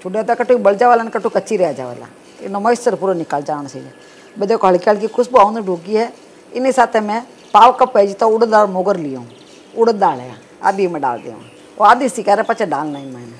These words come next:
कि उड़द दाल थोड़ी छोटी होया करे नहीं, वो जल्दी सीख जाया करे। बस चना दाल साथ था अभी सीख जाएगी।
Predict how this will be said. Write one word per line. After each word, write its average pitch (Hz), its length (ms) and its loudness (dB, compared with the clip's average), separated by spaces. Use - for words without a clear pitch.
कि 185 60 -6
उड़द 208 160 -2
दाल 220 200 4
थोड़ी 208 160 -8
छोटी 190 280 -6
होया 196 200 4
करे 214 200 -2
नहीं, 196 180 -10
वो 180 60 -8
जल्दी 196 260 -4
सीख 127 220 -14
जाया 139 160 -6
करे। - 540 -20
बस 165 80 -14
चना 190 200 -2
दाल 185 200 2
साथ 185 260 0
था 180 160 0
अभी 175 140 -4
सीख 143 240 -14
जाएगी। 117 260 -16